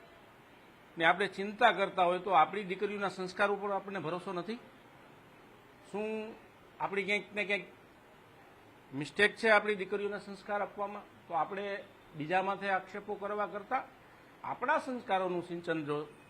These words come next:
થાય તો આપણે કોઈની માથે આક્ષેપ કરવા જવાય નહીં. અને અમારી નવરાત્રિની વાત છે ત્યાં સુધી, ક્ષત્રિયનો દીકરો છું, કાંઈ પણ ચલાવી ન લઉં.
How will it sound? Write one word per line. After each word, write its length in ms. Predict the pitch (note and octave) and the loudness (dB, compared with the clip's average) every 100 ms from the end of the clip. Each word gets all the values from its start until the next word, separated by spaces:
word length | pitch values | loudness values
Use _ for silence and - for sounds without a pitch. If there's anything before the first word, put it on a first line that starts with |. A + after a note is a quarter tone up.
| - - - | -20 -20 2
થાય 280 | E3 D#3+ A#2 | 6 6 4
તો 460 | A2+ F3 F3 E3+ - - - | -6 -6 -4 -4 -6 -16 -12
આપણે 220 | D#3 F#3 | -8 -6
કોઈની 260 | F#3 F#3+ F#3+ | -4 -6 -6
માથે 260 | F#3 F#3+ | -8 -6
આક્ષેપ 300 | F3+ F3 G3 F3 | -6 -6 -12 -8
કરવા 320 | F#3+ G3 G3 G3 - - - - - - - - G#2+ | -4 0 0 -2 -16 -20 -20 -20 -20 -20 -20 -12 -2
જવાય 300 | C3+ F3 F#3+ | 6 6 6
નહીં. 380 | G3+ A#3 - - | 2 -2 -6 -4
અને 560 | F3 F#3+ G3 F#3 F#3 - - - | -2 2 2 2 -2 -10 -20 -8
અમારી 340 | C#3+ D#3+ F#3+ G3+ | 0 4 4 4
નવરાત્રિની 560 | G#3 G#3 G#3 G#3+ G#3 | 6 6 6 2 2
વાત 260 | G3+ G3+ G3+ | 6 6 6
છે 140 | G#3+ | 0
ત્યાં 280 | G#3 G#3+ G#3+ | 4 4 4
સુધી, 320 | G#3+ G#3 A#3 A#3 - - - - - - - - - | 2 0 0 -2 -14 -20 -20 -20 -20 -20 -20 -20 -8
ક્ષત્રિયનો 460 | E3+ E3+ F#3+ G3 | -6 0 2 2
દીકરો 360 | G3 G3+ G#3 G#3+ | 0 0 0 0
છું, 260 | A3 A#3+ A#3 - - - - | -2 -4 -6 -12 -20 -20 -8
કાંઈ 140 | D3 D#3 | -4 -2
પણ 200 | F3+ E3+ | -2 -2
ચલાવી 360 | F3 F3+ F#3+ | 6 6 8
ન 80 | F#3+ | 6
લઉં. 360 | G3+ G3+ A3 | 6 8 6